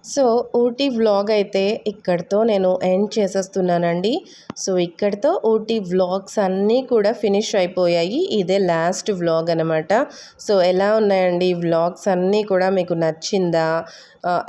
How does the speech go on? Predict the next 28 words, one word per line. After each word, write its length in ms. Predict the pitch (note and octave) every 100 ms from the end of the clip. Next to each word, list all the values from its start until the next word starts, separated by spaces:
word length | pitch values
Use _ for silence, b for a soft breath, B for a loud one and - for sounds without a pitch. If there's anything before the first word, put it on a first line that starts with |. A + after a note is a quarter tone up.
| G#3
ఎలా 200 | G#3 G#3+ A3 G3+
ఉంది 320 | F#3 F3+ F3+ F3 F3+
అనేది 260 | F3+ F3+ F3
మాత్రం 260 | E3 E3 A#3 A#3
నాతో 200 | F#3 F3+ F3+
కామెంట్స్లో 500 | E3+ F3+ G3 G3+ G3+ G#3
షేర్ 240 | F#3 F#3+ F#3
చేసుకోండి. 560 | G3 F3 - E3+ E3+ A#3 E4 B B A3 A#3
Only 260 | B3+ C#4 C#4+
few 160 | A#3+ B3+ B3
people 300 | A#3+ A3 A#3 A#3 G3
మాత్రమే 380 | F#3+ G3 G3+ A3+
కామెంట్స్ 400 | G#3 F3+ F#3+ G3 G3
అయితే 140 | G3 G3
చేస్తూ 320 | F#3 F3 - F#3+ F3+
ఉన్నారు. 300 | F3+ E3+ G#3 D4 B B -
అందరూ 220 | G#3+ A#3+ C4 C4
కామెంట్స్ 420 | A3 G#3+ A#3 -
చేయడానికి 460 | G#3+ F#3+ G3+ G3+ G3 F3+
కూడా 160 | F3 F#3 F#3
ట్రై 200 | F3 F3+ F#3
చేయండి, 380 | F#3+ E3+ E3+ G3+ G3+
ఎందుకంటే 480 | F#3 F3 F3 F3 B3+ E4+ B B _ G3
వీడియో 400 | G#3+ A#3 C4+ C#4 D#4+ G#3
ఎలాగో 320 | G3 F#3 G3 C4
చూస్తూ 380 | B3 A#3+ B3+ - C#4 A#3+
ఉన్నారు 280 | A3 G3+ G3
కదా, 180 | F#3